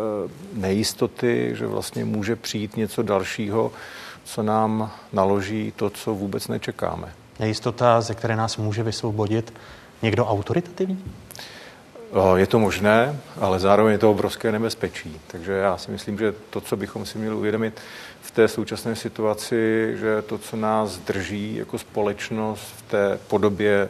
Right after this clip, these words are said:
Speaker 1: jednadvacátého století, jsou především hodnoty, které nějakým způsobem všichni společně sdílíme.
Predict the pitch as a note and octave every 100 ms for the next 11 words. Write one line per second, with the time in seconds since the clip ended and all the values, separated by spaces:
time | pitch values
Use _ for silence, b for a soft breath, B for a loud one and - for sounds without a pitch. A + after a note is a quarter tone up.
0 | - A2+ G2 G2+ G2 - G#2+ G2+ G#2+ -
1 | A2 G2 G2 G#2 - A2 A#2 G2+ - A2
2 | G2 F#2+ G2 G#2 F2+ B B B B -
3 | G2+ G2+ F#2+ - G2 - G2+ G#2+ F#2+ G#2
4 | G2 G2 G2+ - A2+ G#2+ - G2+ F2+ A2+
5 | F2+ F#2+ F#2 F#2 F2